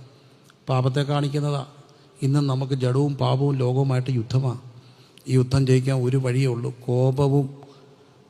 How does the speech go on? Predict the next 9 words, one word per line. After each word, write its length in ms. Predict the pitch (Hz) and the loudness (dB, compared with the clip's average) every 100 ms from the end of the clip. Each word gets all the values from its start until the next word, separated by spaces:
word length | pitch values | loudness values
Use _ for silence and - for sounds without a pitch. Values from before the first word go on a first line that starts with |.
| - | -6
വാഗ്വാദവും 760 | 123 123 139 139 147 147 147 131 | 2 6 6 4 4 6 4 2
ഉപേക്ഷിച്ചിട്ട് 540 | 117 123 - 135 131 | 0 -2 -2 -6 -4
വിശുദ്ധ 500 | 131 - 120 131 127 | -6 -6 -4 -2 -2
കരങ്ങളെ 520 | 123 117 123 120 120 127 - - - - - - - - - | -2 -2 -4 -4 -4 -8 -20 -20 -20 -20 -20 -20 -20 -16 -6
ഉയർത്തി 260 | 127 127 131 | -4 -4 -8
പ്രാർത്ഥിക്കണം. 640 | 127 117 117 131 135 135 - - _ _ _ _ _ _ _ - | -8 -12 -12 -12 -10 -12 -16 -20 _ _ _ _ _ _ _ -4
വിശുദ്ധ 240 | 123 127 | 2 4
കരങ്ങളെ 380 | 135 131 135 135 | 6 4 4 4
ഉയർത്തി 560 | 131 123 127 127 175 | 4 4 2 4 2